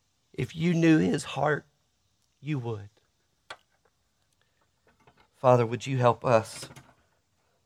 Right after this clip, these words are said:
to know your heart because we know the heart of Jesus? And would you help us to remember that this table shows clearly the heart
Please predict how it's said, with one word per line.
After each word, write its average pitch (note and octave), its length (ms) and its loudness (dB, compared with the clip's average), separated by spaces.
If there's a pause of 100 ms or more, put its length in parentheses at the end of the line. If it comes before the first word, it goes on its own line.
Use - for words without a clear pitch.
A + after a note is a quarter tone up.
(220)
to B2+ 120 -14
know B2+ 140 2
your D3 260 2
heart A2 380 -2 (1400)
because A2 280 -6
we A#2+ 100 -2
know A2+ 180 2
the G#2+ 80 0
heart A2 200 -2
of F2+ 100 -16
Jesus? A2 640 -16 (1900)
And C3+ 80 -14
would A2+ 140 -12
you C3 100 0
help C3+ 220 4
us C3+ 180 -6
to C#3 100 -6
remember C3 380 4
that G#2+ 200 -4
this B2+ 280 -4
table A#2+ 560 -4 (1700)
shows B2+ 680 2
clearly C#3 840 -2 (1000)
the A#2+ 80 -6
heart B2 460 -2